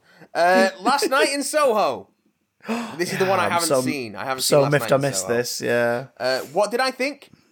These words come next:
Speaker 1: You sure you wanna know? If you said no, you were cursed. It was. You guessed it. Very good.
Speaker 2: Yay.
Speaker 1: Some stunning visuals, a gripping story and compelling characters, an excellent final performance from Diana Rigg.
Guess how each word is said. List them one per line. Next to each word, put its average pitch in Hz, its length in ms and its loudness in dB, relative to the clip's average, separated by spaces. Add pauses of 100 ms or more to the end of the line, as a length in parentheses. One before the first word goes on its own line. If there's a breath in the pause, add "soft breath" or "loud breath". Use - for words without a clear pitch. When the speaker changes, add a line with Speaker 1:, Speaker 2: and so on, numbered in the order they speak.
Speaker 1:
You 139 100 -10
sure 202 200 0
you 220 100 0
wanna 226 160 2
know? 277 320 0 (260)
If 147 160 -14
you 147 40 -12
said 202 260 -2
no, 240 180 0
you 208 120 -2
were 175 60 0
cursed. - 680 -2 (360)
It 156 120 -8
was. 226 460 0
You 160 140 -10
guessed 208 260 -2
it. 202 300 0
Very 120 320 -4
good. 208 580 2 (160)
Speaker 2:
Yay. 175 720 4
Speaker 1:
Some 214 180 2
stunning 226 320 -2
visuals, 185 520 -2
a 135 60 -4
gripping 185 460 -4
story 147 360 -2
and 139 80 -8
compelling 170 380 -6
characters, 135 520 -4
an - 180 -16 (100)
excellent 151 480 -6
final 113 240 -4
performance 113 520 -8
from 98 140 -18
Diana 98 380 -6
Rigg. 82 280 -10